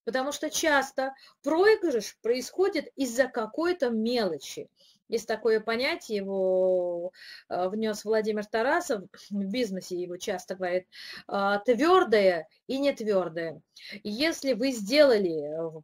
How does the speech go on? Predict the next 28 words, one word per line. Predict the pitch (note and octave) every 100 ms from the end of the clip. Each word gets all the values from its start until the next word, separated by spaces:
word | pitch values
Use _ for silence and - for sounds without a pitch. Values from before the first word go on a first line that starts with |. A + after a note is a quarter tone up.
| -
п-, | G3+ G3 G3
процесс | A#3+ B3 C#4+ B3
состоит | A3 - G#3+ G#3
из | C4 A3
двадцати | G3 G#3+ A#3+ C#4 - D4
пунктов, | - C4+ A3 - E3+ - _ _ _ -
у | A#3
вас | B3
всё | - - C#4+
твёрдое, | C#4+ A#3 C4+ G#3+ G#3 -
одно | A#3 A3 A#3+
нетвёрдое, | G3 F#3+ - F4 F4+ A3+ F3+ F3+ -
весь | G3 C4+ F4+
процесс | - G#3 G#3 C#4+ D4
может | A3 G#3+ A#3 -
сломаться. | - G#3+ G#3+ F#3+ - - - _ _ _ _ _ _ _ _ _ _ _ _ - - -
Ну, | - A#3 A#3+ A#3 G#3 - - -
возьмём, | G#3+ A3 B3 D4+ E4
к | -
примеру, | - C4+ C4 G#3+ F#3 D#3+ - -
вы | - F#3+ C#4 D#4 E4 D4+ _
печёте | A3 G#3+ - D4 D4 D4 C#4 _ -
печенье, | A3 - C4 B3+ G#3 E3+ D3+ - _ _ _
вы | F3 F3 B3
всё | - - E4
сделали | C#4+ A#3 C#4+ B3 G3+
по | G3+
рецепту, | B3 A#3 - F#4+ G4 A#3 F#3